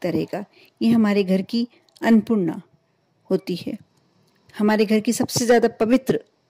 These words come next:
जगह होती है किचन और मंदिर। आप रसोई घर में मंदिर भी ना बनाएं। आप एक कृष्ण जी की माखन खाते, कृष्ण जी के आपको ऐसा लगता है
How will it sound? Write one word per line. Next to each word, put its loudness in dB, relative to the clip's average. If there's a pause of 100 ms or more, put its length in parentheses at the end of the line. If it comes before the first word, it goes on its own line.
(180)
जगह 4
होती 0
है 2
किचन -2 (240)
और -2
मंदिर। -2 (600)
आप -4 (520)
रसोई 4
घर 2
में 0
मंदिर 2
भी 4
ना 0
बनाएं। -2 (640)
आप -4
एक 0 (340)
कृष्ण 6
जी 2
की 0
माखन 0
खाते, 0
कृष्ण -2
जी 0
के 4
आपको 2
ऐसा 2
लगता 0
है -4